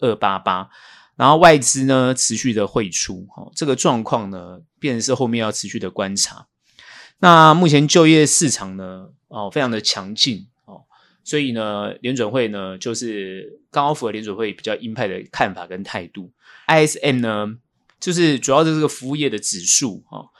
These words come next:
它是从五零点三升到五三点九，这是也一个蛮关键的数据，哦，也是影响到联准会后面它为什么对于升息，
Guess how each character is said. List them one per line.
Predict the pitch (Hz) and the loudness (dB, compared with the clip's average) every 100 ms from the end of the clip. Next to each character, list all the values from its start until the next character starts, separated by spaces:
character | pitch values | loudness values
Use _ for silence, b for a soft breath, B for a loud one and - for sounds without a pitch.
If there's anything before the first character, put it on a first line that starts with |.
| b b | b b
它 | - 180 | -4 0
是 | 185 | 0
从 | 147 135 - | 0 -2 -4
五 | 127 | -6
零 | 117 123 | -4 -4
点 | 127 101 | -4 -4
三 | 101 131 | -2 -2
升 | 131 143 135 | 0 -2 0
到 | 135 117 | -2 -2
五 | 117 | -6
三 | 95 117 113 | -8 -8 -8
点 | 107 92 | -10 -14
九， | 101 92 | -14 -16
这 | 87 180 | -8 -6
是 | 165 143 | -6 -6
也 | 104 | -6
一 | 123 | -6
个 | 120 | -6
蛮 | 107 104 | -6 -8
关 | 104 120 120 | -2 -2 -2
键 | 127 107 | -6 -6
的 | 98 | -8
数 | - - 92 | -12 -14 -18
据， | - - 90 _ _ | -16 -18 -18 _ _
哦， | 101 | -14
也 | 104 | -8
是 | 131 139 113 - B B B | -8 -6 -10 -12 B B B
影 | 127 | -6
响 | 151 120 | -4 -2
到 | 131 127 | 2 2
联 | 113 123 | 0 -4
准 | 107 | -4
会 | 117 | -6
后 | 113 120 | -6 -8
面 | 110 98 92 _ _ _ | -8 -12 -14 _ _ _
它 | - | -6
为 | 131 127 | -4 -4
什 | 110 | -6
么 | 104 | -8
对 | 131 113 | -6 -6
于 | 104 | -6
升 | - 117 | -6 -4
息， | 117 - 95 104 | -4 -4 -6 -14